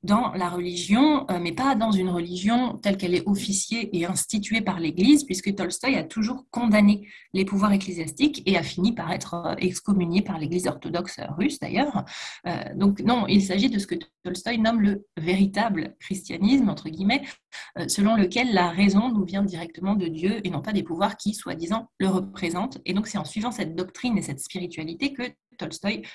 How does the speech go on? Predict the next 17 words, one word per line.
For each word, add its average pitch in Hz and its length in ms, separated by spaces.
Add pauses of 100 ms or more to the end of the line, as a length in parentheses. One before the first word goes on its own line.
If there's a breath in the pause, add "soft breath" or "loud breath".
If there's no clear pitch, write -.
(120)
d'abord 180 280
nihiliste, 190 680
s'inscrit - 460
ensuite 214 260
dans 190 140
l'anarchisme 156 580
chrétien 190 560
qui 190 140
prône 220 220
la 202 260
révolution, 175 580
tout 233 140
comme, 202 280 (320)
euh, - 380 (240)
tout 202 160
courant 175 280
anarchiste, 165 600